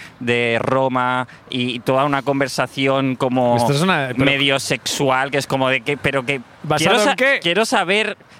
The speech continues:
Speaker 1: un poco qué pasaba.
Speaker 2: Pero esto, a ver, escúchame un momento. Hacen una recreación de eso.
Speaker 1: Hacen
Speaker 2: De la,
Speaker 1: recreaciones.
Speaker 2: pero de la conversación.
Speaker 1: Sí, de la
Speaker 2: Como
Speaker 1: tía,
Speaker 2: del,
Speaker 1: la
Speaker 2: del
Speaker 1: ti-,
Speaker 2: sexting.
Speaker 1: la tía llega a Egipto
Speaker 2: ¿Vale?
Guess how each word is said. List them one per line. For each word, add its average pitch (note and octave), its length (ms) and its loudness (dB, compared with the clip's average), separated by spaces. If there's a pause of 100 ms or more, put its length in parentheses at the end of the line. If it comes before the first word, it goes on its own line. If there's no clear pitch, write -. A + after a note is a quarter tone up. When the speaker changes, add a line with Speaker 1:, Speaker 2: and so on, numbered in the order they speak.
(140)
Speaker 1:
un D#3 180 -2
poco G3+ 580 2
qué F3+ 120 0
pasaba. F3 360 0
Speaker 2:
Pero F3+ 120 2
esto, D#3 140 2
a B3 100 4
ver, F#3+ 140 2
escúchame F3 380 0
un E3+ 120 0
momento. B2 320 -2
Hacen G3 200 0
una G#3 180 2
recreación F3+ 680 0
de D#3 100 2
eso. C3 400 -2
Speaker 1:
Hacen C#3+ 300 -2
Speaker 2:
De G3 60 0
la, - 0 -
Speaker 1:
recreaciones. F3 580 0
Speaker 2:
pero E3+ 160 2
de E3 80 0
la D#3+ 100 0
conversación. D#3+ 640 0
Speaker 1:
Sí, F3+ 380 2
de D#3 160 2
la D3 160 2
Speaker 2:
Como F3 160 2
Speaker 1:
tía, F#3 80 2
Speaker 2:
del, F3+ 100 4
Speaker 1:
la D#3 100 2
Speaker 2:
del F3+ 100 2
Speaker 1:
ti-, D#3 80 -4
Speaker 2:
sexting. E3+ 400 -2
Speaker 1:
la C#3+ 120 2
tía E3+ 300 2
llega C#3+ 500 0 (100)
a B2 500 2
Egipto G#3 680 -2
Speaker 2:
¿Vale? E3+ 320 0